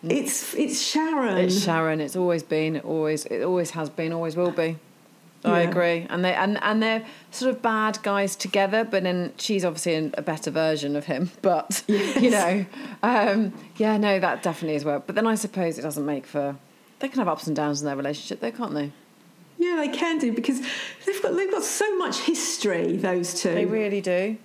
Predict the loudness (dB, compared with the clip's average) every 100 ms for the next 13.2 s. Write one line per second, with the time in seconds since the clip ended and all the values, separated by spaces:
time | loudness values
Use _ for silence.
0 | -6 -2 2 2 2 2 2 2 -2 -6
1 | -16 -18 -18 -20 -20 -20 2 2 2 4
2 | 4 6 2 2 2 2 4 2 4 4
3 | 4 4 4 4 4 4 4 4 4 2
4 | 2 0 2 4 4 4 4 4 2 -2
5 | -12 -2 2 6 4 4 2 4 4 2
6 | -4 -4 -2 -2 -2 -2 0 0 0 -2
7 | 0 0 0 -4 -2 0 2 2 0 -4
8 | -4 0 2 2 0 2 0 0 0 0
9 | 0 0 -2 0 0 0 -2 -2 -2 -4
10 | -2 0 0 -2 -2 -4 -4 0 0 -2
11 | -4 -4 -6 -4 -4 -6 -4 -2 -2 -2
12 | -2 -4 -6 -6 -4 -2 -2 -4 -14 -12
13 | -6 -4